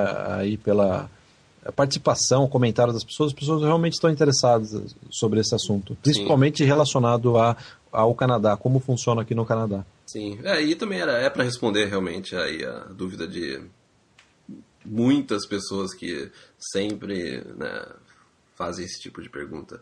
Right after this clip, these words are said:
Speaker 2: se pode, tem como conseguir uma oferta de emprego no Canadá, estando aí no Brasil. É difícil, sempre tem, mas sempre, né, <laughs> tem uma, tem uma, uma chance, não é impossível, mas, e tem como você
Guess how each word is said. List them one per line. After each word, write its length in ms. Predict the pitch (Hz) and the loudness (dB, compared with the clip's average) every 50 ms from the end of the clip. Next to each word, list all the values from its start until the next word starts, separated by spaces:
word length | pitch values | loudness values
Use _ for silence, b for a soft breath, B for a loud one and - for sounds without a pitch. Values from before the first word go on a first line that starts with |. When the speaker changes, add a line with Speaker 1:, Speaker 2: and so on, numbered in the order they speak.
| b b b b b | b b b b b
Speaker 2:
se 220 | - - - 95 90 | -16 -12 -10 -10 -10
pode, 460 | - - 87 87 78 87 92 - - | -10 -8 -6 -4 -4 -4 -6 -10 -8
tem 180 | - 107 113 110 | -2 0 0 0
como 260 | 110 - 90 92 92 | 0 -2 -4 -6 -6
conseguir 300 | 92 95 92 - 87 87 | -8 -10 -10 -8 -8 -6
uma 100 | 80 82 | -6 -6
oferta 260 | 82 - 76 76 - | -6 -8 -10 -12 -10
de 100 | - 80 | -12 -14
emprego 460 | 69 - - 76 71 64 57 65 92 b b b b b b b b b _ _ _ _ _ _ _ - | -14 -12 -10 -10 -10 -10 -10 -14 -18 b b b b b b b b b _ _ _ _ _ _ _ -6
no 180 | 92 101 101 | -2 -2 -2
Canadá, 520 | - - 90 90 87 85 85 71 67 62 - - | 0 0 -2 -2 -2 -2 -4 -4 -4 -6 -8 -12
estando 340 | - - - 95 90 90 | -16 -8 -6 -4 -4 -4
aí 60 | 87 87 | -4 -6
no 140 | 87 90 | -6 -8
Brasil. 380 | 92 - 82 - - 87 69 - - _ _ - | -8 -10 -10 -10 -8 -10 -10 -10 -12 _ _ -2
É 120 | - - 135 | 0 0 0
difícil, 640 | 127 - - - 120 120 123 117 - - 120 110 113 b b b b b _ _ _ _ _ _ _ | 0 -2 -10 -8 -6 -6 -6 -6 -6 -8 -8 -10 -10 b b b b b _ _ _ _ _ _ _
sempre 480 | - - - 131 135 135 - 131 120 110 | -12 -4 0 0 0 0 0 -2 -4 -2
tem, 320 | - 113 107 107 104 101 | 0 0 0 2 2 0
mas 360 | 104 107 98 98 - - - | 0 -2 -2 -2 -4 -6 -4
sempre, 380 | - 131 143 151 - - 101 95 | -2 -2 -2 -2 -2 -4 -4 0
né, 120 | 101 110 | 0 0
<laughs> 80 | 95 - | 0 -2
tem 160 | - - 143 | -6 -4 -2
uma, 340 | 131 117 95 85 87 - - | 0 0 0 -2 -4 -6 -8
tem 140 | - - 110 | -6 -4 -4
uma, 360 | 104 98 92 85 73 69 53 50 50 50 58 58 - 78 - - | -2 -2 -4 -4 -6 -6 -8 -10 -10 -10 -10 -10 -10 -10 -10 -10
uma 220 | - 87 98 98 | -8 -6 -6 -4
chance, 500 | - - - 110 110 110 113 113 - - | -4 0 0 2 2 2 0 -4 -6 -6
não 180 | 95 101 104 101 | -4 -2 -2 0
é 40 | 107 | -2
impossível, 720 | 113 113 120 101 - - 113 110 107 98 98 95 90 B B B B B B B - | -2 -4 -6 -8 -8 -6 -4 -6 -6 -4 -6 -8 -8 B B B B B B B -8
mas, 340 | 85 95 98 98 98 98 87 | -2 0 2 2 2 2 0
e 60 | 107 | -2
tem 180 | 107 120 123 120 | -2 0 -2 0
como 200 | 117 117 110 104 | 0 0 0 0
você 300 | 98 - 110 101 95 87 | -2 -2 -2 -2 -4 -6